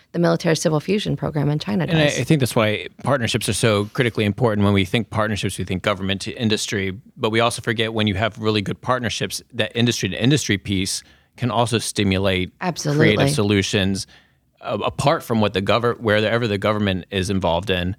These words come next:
Speaker 1: Mm-hmm.
Speaker 2: um, just by, you know, in-, increasing the crosstalk and cross-pollination that happens there.
Speaker 1: But you know the government is very stovepiped in those
Speaker 2: Mm-hmm.
Speaker 1: areas. So if you go from Commerce to N I H to D O D to D O C to U S D, they're all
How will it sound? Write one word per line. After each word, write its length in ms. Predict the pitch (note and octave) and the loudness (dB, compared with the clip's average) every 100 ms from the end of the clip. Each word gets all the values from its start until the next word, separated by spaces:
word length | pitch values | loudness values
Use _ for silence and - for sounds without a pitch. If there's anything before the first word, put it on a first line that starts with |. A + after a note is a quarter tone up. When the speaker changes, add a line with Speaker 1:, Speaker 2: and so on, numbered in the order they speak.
| - D#3 | -10 -10
Speaker 1:
Mm-hmm. 260 | D3 F#3+ | -8 -4
Speaker 2:
um, 340 | G2+ F#2+ F2+ G#2 | -2 0 -2 -2
just 220 | A#2 - | -4 -2
by, 340 | G2 F#2+ F#2+ F#2+ - | -2 0 0 -4 -12
you 200 | - G#2+ | -6 -2
know, 120 | F2 F#2 | -2 -2
in-, 160 | G2 | -6
increasing 600 | F#2 G2+ - A#2+ - G2 | -2 -2 2 0 2 0
the 80 | F2 | 0
crosstalk 580 | - A2 - - F#2+ F#2+ | 0 -2 -2 -2 -4 -2
and 100 | F#2 | -4
cross-pollination 760 | F2+ F2+ - D#2+ F2+ G2 F#2 F2 | -2 -2 -4 -2 0 -2 -2 -6
that 100 | C#2+ | -4
happens 380 | F2+ - F2 | -6 -4 -4
there. 280 | E2+ E2 D#2+ - - - | -2 -2 -2 -8 -14 -4
Speaker 1:
But 120 | A#3 | 0
you 160 | A#3 | 4
know 200 | B3+ A3 | 6 4
the 140 | F#3+ E3+ | 4 2
government 540 | F3 E3+ D#3 C#3+ - | 2 2 2 2 2
is 100 | D3+ | 2
very 200 | D#3 D#3 | 4 2
stovepiped 680 | D#3+ C#4+ A#3+ - D3+ C3+ - | 2 2 2 0 -4 -4 -2
in 100 | D3 | 0
those 120 | C3+ | 2
Speaker 2:
Mm-hmm. 160 | A2 C#3 | 2 2
Speaker 1:
areas. 300 | C#3 C3+ C#3 | 2 0 -2
So 160 | - D#3 | 0 0
if 120 | F#3 | 0
you 100 | E3 | 0
go 220 | E3+ D#3+ | 2 2
from 280 | - D3+ D3 | 0 -4 -4
Commerce 560 | - F#3+ F3+ D#3+ C#3+ - | 2 2 4 0 -2 -6
to 160 | - | 0
N 140 | E3+ E3 | 2 4
I 100 | E3 | 2
H 400 | D3 C#3 C3+ - | 2 0 -2 -6
to 100 | E3 | -2
D 200 | F3 F3 | 4 6
O 140 | D#3+ | 6
D 260 | D#3+ D3+ C#3+ | 4 0 -2
to 200 | - C#3+ D#3 - - - - | -2 -6 -6 -16 -20 -20 0
D 220 | F#3+ E3+ | 4 6
O 100 | D#3+ | 4
C 460 | D3+ - D#3+ C#3 C#3 - | 2 2 4 4 0 0
to 200 | E3 D3+ | 0 4
U 140 | E3+ | 4
S 140 | D#3+ | 2
D, 120 | - F3 | 0 2
they're 240 | F#3 - | 2 4
all 520 | F3 F3+ F#3+ G#3 F#3+ | 2 2 2 0 -4